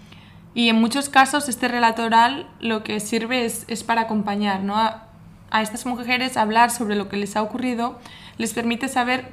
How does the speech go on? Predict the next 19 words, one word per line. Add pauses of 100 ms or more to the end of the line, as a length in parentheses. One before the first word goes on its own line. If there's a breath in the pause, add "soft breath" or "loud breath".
que
eso
mismo
le
ha
ocurrido
a
otras
mujeres (360 loud breath)
y
que
en
consecuencia
pueden
unir
fuerzas
para
resistir
juntas.